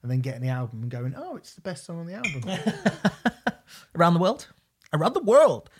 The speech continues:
Speaker 2: I feel
Speaker 1: I,
Speaker 2: beautiful.
Speaker 1: see, I like that when I first heard it, and now I listen to it and I just think, "This is dreadful." I think it's a dreadful record, Californication. It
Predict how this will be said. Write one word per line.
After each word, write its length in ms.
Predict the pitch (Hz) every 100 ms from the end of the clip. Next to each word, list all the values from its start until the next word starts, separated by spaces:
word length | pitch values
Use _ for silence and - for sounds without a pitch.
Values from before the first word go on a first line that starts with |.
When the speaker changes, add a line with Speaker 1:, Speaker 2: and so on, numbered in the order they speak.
| _
Speaker 2:
I 60 | 170
feel 180 | - 320
Speaker 1:
I, 100 | -
Speaker 2:
beautiful. 340 | 254 349 -
Speaker 1:
see, 40 | 240
I 100 | 220
like 300 | 254 294 214
that 200 | 262 202
when 100 | 170
I 60 | 165
first 320 | - 175 160
heard 240 | 202 180
it, 120 | 123 -
and 180 | 143 156
now 320 | 220 175 117
I 40 |
listen 260 | 120 113 123
to 80 | 123
it 20 |
and 80 | 120
I 60 | 127
just 180 | 131 131
think, 200 | 135 123
"This 220 | 208 -
is 200 | 127 110 _ _ _
dreadful." 640 | _ 135 185 196 _ 104 107 _ _ _ _
I 60 |
think 220 | 160 269 226
it's 120 | 131
a 40 | 127
dreadful 380 | 165 190 -
record, 320 | 113 107 110 107
Californication. 800 | 104 107 101 104 104 110 131 156 _ _ _ _ _ _ _ - - _ _ _
It 80 | 147